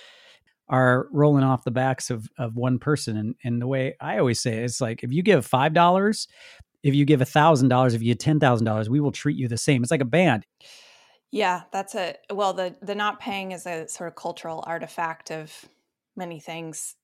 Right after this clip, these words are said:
Speaker 2: Uh, some, as someone who's in the recovery space, it's very similar and for different reasons, but it's like nothing, everything should always be free, always be free.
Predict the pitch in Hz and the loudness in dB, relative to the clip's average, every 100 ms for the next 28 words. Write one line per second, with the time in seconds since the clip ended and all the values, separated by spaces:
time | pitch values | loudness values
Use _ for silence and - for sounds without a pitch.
0 | _ - 175 160 156 - - _ _ _ | _ -10 -8 -8 -10 -14 -20 _ _ _
1 | - - 196 175 170 196 185 175 165 170 | -16 -10 -10 -10 -12 -10 -10 -12 -14 -12
2 | 165 156 151 170 165 170 165 - 160 156 | -12 -12 -12 -12 -10 -10 -12 -12 -12 -10
3 | 156 - _ _ _ _ _ 226 226 220 | -12 -16 _ _ _ _ _ -4 -2 -2
4 | 202 190 175 175 170 226 190 - 151 156 | -6 -2 -2 -4 -6 -4 -6 -8 -12 -12
5 | 147 - - - - 170 - 170 170 - | -12 -14 -14 -12 -4 -4 -2 -6 -6 -6
6 | 165 160 - 185 180 214 185 - 185 220 | -6 -8 -10 -8 -8 -8 -10 -8 -4 -2
7 | 233 170 - 156 165 214 214 - 151 - | -4 -8 -8 -4 -2 -2 -4 -8 -12 -12
8 | - - - _ _ _ _ - 214 214 | -12 -12 -16 _ _ _ _ 0 2 2
9 | 185 165 165 - - - - | -2 -8 -12 -12 -12 -12 -14